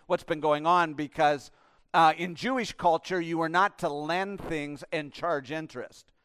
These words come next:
So when he writes off the oil and when he writes off a percentage of the wheat, what he's actually doing is r-,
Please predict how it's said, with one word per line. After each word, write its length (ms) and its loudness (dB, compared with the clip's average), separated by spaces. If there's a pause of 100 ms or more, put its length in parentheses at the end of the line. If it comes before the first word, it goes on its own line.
(380)
So 140 -4
when 160 2
he 100 0
writes 400 0
off 260 4
the 160 -4
oil 400 4
and 100 -8
when 120 -6
he 80 -4
writes 280 0
off 180 2
a 100 -4
percentage 600 -6
of 80 -8
the 80 -4
wheat, 460 -6 (280)
what 140 4
he's 160 -2
actually 480 -2
doing 380 -2
is 160 -6
r-, 260 -18